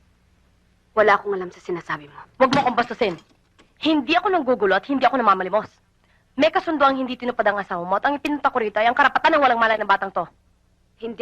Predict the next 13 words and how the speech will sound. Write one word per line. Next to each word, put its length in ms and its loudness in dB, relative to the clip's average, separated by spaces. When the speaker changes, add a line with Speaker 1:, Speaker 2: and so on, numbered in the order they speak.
Speaker 1:
ako 160 -2
makapapayag 640 2
na 80 0
isa 160 -10
man 160 -2
sa 160 -4
inyo'y 240 -4
tumungtong 640 0
sa 80 2
loob 240 0
ng 80 0
pamamahay 480 0
ko. 220 -4